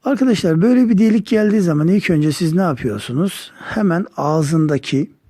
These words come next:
böyle sivri taraf yön olarak kabul ediyoruz. Derinliği de mesafe olarak kabul edelim.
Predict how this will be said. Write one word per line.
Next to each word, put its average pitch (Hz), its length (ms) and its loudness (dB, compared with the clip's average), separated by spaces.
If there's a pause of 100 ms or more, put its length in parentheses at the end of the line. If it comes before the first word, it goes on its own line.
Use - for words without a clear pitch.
(680)
böyle 180 520 0 (580)
sivri 190 480 0
taraf 123 400 -6
yön 165 220 2
olarak 143 340 -2
kabul 135 280 -2
ediyoruz. 110 580 -8 (540)
Derinliği 202 640 2
de 196 120 2
mesafe 175 500 -2
olarak 110 340 -6
kabul 101 280 -14
edelim. 98 340 -12